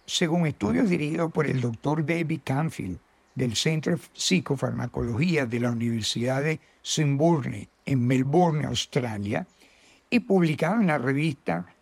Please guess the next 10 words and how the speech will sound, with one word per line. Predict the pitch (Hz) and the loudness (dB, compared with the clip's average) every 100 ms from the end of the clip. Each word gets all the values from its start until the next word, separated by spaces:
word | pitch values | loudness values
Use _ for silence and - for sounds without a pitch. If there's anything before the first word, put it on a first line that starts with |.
| - | -4
Fisiología | 170 131 143 139 131 147 185 | -2 0 -2 -2 0 2 4
y | 180 | 2
Comportamiento, | - 127 - 180 - 190 170 143 117 - - _ _ _ - | -2 -2 2 0 0 0 2 0 -4 -8 -10 _ _ _ -4
cito, | - 175 - 123 - _ _ _ | 2 2 2 -6 -10 _ _ _
"Los | - 175 175 - | 2 4 4 2
fa-, | 147 151 - - | -2 -2 -6 0
los | 180 170 147 | 4 4 2
flavanoles | - 143 143 139 160 208 233 220 | 0 2 2 2 4 4 4 4
del | 160 131 - - | 2 -2 -6 -2
cacao | 165 139 123 117 107 73 | -2 -2 -4 -2 -2 -4